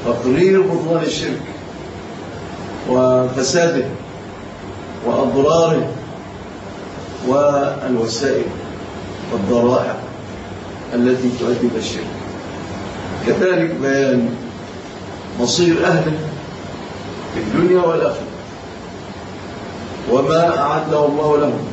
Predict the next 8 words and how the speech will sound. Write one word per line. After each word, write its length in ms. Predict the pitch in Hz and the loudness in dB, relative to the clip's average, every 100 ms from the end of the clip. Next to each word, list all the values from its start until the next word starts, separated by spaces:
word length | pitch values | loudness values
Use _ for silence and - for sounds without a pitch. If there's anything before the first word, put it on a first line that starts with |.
| - - | -8 -6
من، 140 | 113 113 113 | -4 -4 -2
من 100 | 123 117 | 0 2
العذاب 440 | 113 107 107 101 98 95 - - - - - - - - - | 0 -2 -2 -2 -4 -6 -8 -8 -8 -8 -8 -6 -6 -4 0
ومن 200 | 135 139 | 4 4
العقوبات، 720 | 123 123 123 120 117 120 107 - - - - - - - - 156 | 4 2 2 4 4 4 2 -2 -8 -10 -12 -10 -10 -10 -4 0
وما 140 | 170 | 2
استأصلهم 720 | 160 170 - - 165 160 135 143 | 2 2 0 2 4 4 2 2
به 240 | 139 123 | 2 2